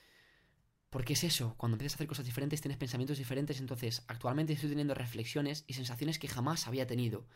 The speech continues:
Y me estoy permitiendo experimentarlas, porque yo evidentemente, claro que tengo herramientas para cambiar de estado. ¿Qué te piensas? Claro, yo sé hacer co-, o sea, tengo herramientas para si quiero, en cosa de dos minutos,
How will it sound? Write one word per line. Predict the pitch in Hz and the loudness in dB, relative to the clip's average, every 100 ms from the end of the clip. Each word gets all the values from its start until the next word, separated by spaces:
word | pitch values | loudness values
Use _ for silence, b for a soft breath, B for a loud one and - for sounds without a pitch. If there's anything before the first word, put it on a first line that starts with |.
| b b b b | b b b b
Y | 139 | -2
me | |
estoy | 123 165 | 0 2
permitiendo | 208 214 196 220 | 4 4 4 2
experimentarlas, | - 147 123 120 123 113 113 - b - | 4 2 4 4 2 2 -4 -10 b -2
porque | 147 147 | 4 8
yo | 160 | 10
evidentemente, | 214 202 170 180 220 226 b b b b b b | 8 6 4 4 2 -2 b b b b b b
claro | 208 - 277 240 | -4 4 6 6
que | 135 | 6
tengo | 135 131 | 4 4
herramientas | 123 127 127 123 | 2 2 2 2
para | 127 117 | 0 2
cambiar | 117 | 4
de | 117 | 2
estado. | 117 110 107 104 | 0 0 0 -2
¿Qué | 151 | 0
te | 127 | 2
piensas? | 143 240 - - | 4 4 0 -2
Claro, | - 139 214 175 | 0 2 4 6
yo | 196 | 4
sé | 226 - 381 135 117 | 4 2 2 2 0
hacer | - 156 | -2 -2
co-, | 156 | -2
o | |
sea, | - 120 120 | -2 -4 2
tengo | 160 190 | 4 6
herramientas | 175 175 226 196 240 - B B | 6 4 4 4 4 2 B B
para | 135 143 | 4 4
si | 139 | 6
quiero, | 185 202 214 | 8 10 8
en | 123 120 117 | 4 4 0
cosa | - 151 | 0 6
de | 170 | 8
dos | 143 165 | 8 6
minutos, | 196 226 196 220 | 4 6 4 2